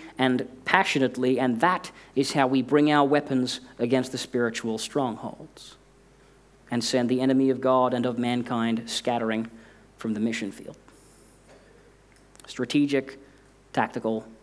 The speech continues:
operational. Deliver us from evil,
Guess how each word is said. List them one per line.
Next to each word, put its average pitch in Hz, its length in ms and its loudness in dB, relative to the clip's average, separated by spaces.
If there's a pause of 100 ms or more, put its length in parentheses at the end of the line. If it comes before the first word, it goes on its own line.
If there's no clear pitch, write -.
(420)
operational. 107 640 -8 (1300)
Deliver 143 380 2
us 143 140 2
from 131 180 0
evil, 123 460 0